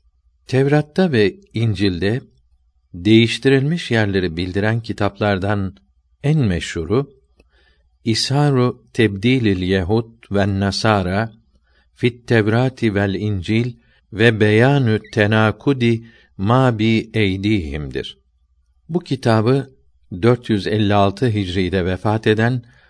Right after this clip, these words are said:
Ali bin Ahmet Emevi yazmıştır. Bugün hakikaten Kitab-ı Mukaddes'i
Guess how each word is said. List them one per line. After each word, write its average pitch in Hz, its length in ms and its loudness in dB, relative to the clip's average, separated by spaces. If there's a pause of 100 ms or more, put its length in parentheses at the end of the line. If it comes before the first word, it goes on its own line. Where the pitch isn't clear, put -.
(260)
Ali 123 280 2
bin 113 120 2
Ahmet 113 580 -2
Emevi 107 480 0
yazmıştır. 73 760 -8 (800)
Bugün 180 520 0 (380)
hakikaten 120 840 -2 (260)
Kitab-ı 131 460 2
Mukaddes'i 98 840 -4